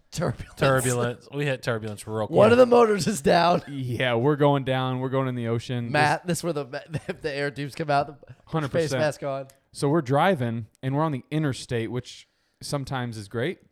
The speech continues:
Speaker 1: The interstate.
Speaker 3: Yeah.
Speaker 2: Yeah.
Speaker 3: And I have the bag of Starbs in my hand, and I'm like,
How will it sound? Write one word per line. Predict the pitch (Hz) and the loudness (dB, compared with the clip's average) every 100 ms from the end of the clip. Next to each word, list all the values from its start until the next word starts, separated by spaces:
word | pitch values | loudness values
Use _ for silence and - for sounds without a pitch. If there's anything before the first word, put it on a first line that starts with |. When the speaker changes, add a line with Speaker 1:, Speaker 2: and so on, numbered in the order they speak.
| - | -14
Speaker 1:
The | 160 - | -14 -12
interstate. | 120 143 220 208 123 - 104 90 85 - | -10 -10 -8 -12 -12 -14 -14 -14 -14 -8
Speaker 3:
Yeah. | 127 | -4
Speaker 2:
Yeah. | 156 139 104 - 151 | -2 -4 -6 -8 -4
Speaker 3:
And | 151 143 120 _ _ _ _ - | -2 -2 -8 _ _ _ _ -2
I | 151 | 0
have | 156 180 | 0 -2
the | 143 | -4
bag | 123 143 165 | -4 -4 -2
of | 139 | -4
Starbs | - - 151 160 123 117 | -8 -4 0 0 0 -6
in | 135 147 | -6 -4
my | 135 117 | -4 -6
hand, | 131 180 131 127 - | -6 -4 -4 -6 -8
and | 127 | -6
I'm | 127 | -6
like, | 120 104 - | -4 -6 -10